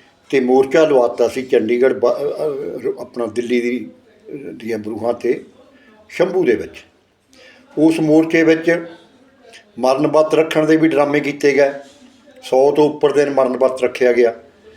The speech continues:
ਇੰਨਾ ਕਦੇ ਕੋਈ ਡਾਕਟਰ ਦੱਸ ਦੇਵੇ ਵੀ ਇੰਨਾ ਲੰਮਾ ਮਰਨ ਵਰਤ ਹੋ ਸਕਦਾ। ਇਸੇ ਤਰ੍ਹਾਂ ਹੀ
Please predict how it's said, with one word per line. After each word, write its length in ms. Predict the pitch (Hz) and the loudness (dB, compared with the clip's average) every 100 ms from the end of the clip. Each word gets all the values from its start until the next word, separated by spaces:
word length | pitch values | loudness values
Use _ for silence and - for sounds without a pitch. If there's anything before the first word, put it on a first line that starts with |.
| _ - - _ - | _ -20 -20 _ 0
ਇੰਨਾ 300 | 156 160 165 | 2 2 2
ਕਦੇ 240 | 165 147 | 2 0
ਕੋਈ 240 | 139 151 151 | 0 -2 0
ਡਾਕਟਰ 380 | 131 127 135 | 0 0 -2
ਦੱਸ 240 | 135 120 117 | 0 0 0
ਦੇਵੇ 160 | 131 | -2
ਵੀ 160 | 139 139 | -2 0
ਇੰਨਾ 140 | 127 | 0
ਲੰਮਾ 260 | 127 120 120 | 0 0 -2
ਮਰਨ 260 | 117 117 117 | -2 -4 -4
ਵਰਤ 220 | 113 - | -6 -6
ਹੋ 60 | 110 | -10
ਸਕਦਾ। 460 | 104 113 123 208 - _ _ _ _ _ _ - - - | -6 -4 -4 -6 -10 _ _ _ _ _ _ -20 -10 0
ਇਸੇ 280 | 160 - 170 | 0 0 0
ਤਰ੍ਹਾਂ 220 | 160 160 | 2 2
ਹੀ 180 | 160 | 0